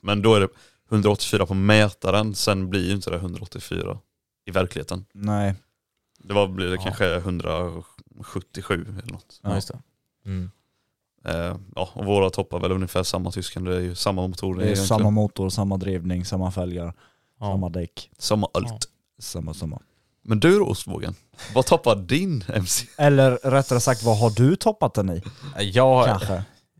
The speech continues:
Speaker 3: Vad fan har jag varit uppe den ens i? Ehm,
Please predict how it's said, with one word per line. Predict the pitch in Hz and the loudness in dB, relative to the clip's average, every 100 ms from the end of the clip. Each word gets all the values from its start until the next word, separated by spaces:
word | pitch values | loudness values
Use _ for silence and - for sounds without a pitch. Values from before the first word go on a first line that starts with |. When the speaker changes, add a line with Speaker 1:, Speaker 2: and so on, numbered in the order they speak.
| _ | _
Speaker 3:
Vad | 104 | -20
fan | - 98 | -6 -4
har | 87 | -4
jag | 90 160 | -4 -4
varit | 190 | -4
uppe | 190 - 95 | -6 -4 -2
den | 92 90 | -2 -2
ens | 90 95 - | -6 -8 -8
i? | 90 92 _ _ _ _ | -8 -10 _ _ _ _
Ehm, | 113 117 110 107 | -2 0 0 -2